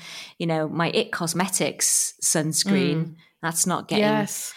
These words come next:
Speaker 2: that's expensive.
Speaker 1: Yeah, it's
Speaker 2: Yeah.
Speaker 1: not getting the outing it usually gets, you know.
Speaker 2: No.
Speaker 1: So there is that, guys.
Speaker 2: Do you have, um, S D S M, the NIOD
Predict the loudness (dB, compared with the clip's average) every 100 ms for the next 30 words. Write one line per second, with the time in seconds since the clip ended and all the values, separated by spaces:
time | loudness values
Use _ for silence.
0 | -10 -4 -4 -4 -6 -2 -2 -2 -4 0
1 | 4 6 6 4 4 4 2 4 2 2
2 | 0 0 2 2 2 0 2 2 2 2
3 | 2 2 0 -6 -8 0 2 4 2 0
4 | -2 -4 -4 -2 0 -2 -4 -2 2 4
5 | 2 2 0 -2 -6 -6 -4 -6 -8 -10
6 | _ _ _ _ -20 -20 0 2 4 2
7 | 0 2 4 4 2 0 -2 0 0 2
8 | 0 0 -2 -6 -10 -6 -2 0 2 0
9 | 0